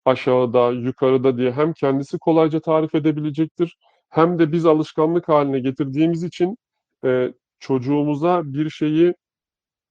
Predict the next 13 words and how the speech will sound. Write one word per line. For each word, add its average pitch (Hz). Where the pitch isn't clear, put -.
rahatlıkla 156
tarif 131
edeceğiz. 131
Yaşam 139
içerisinde 151
onunla 151
daha 143
güzel 139
bir 123
bağ 131
kuracağız. 120
Çünkü 156
düşünsenize, 165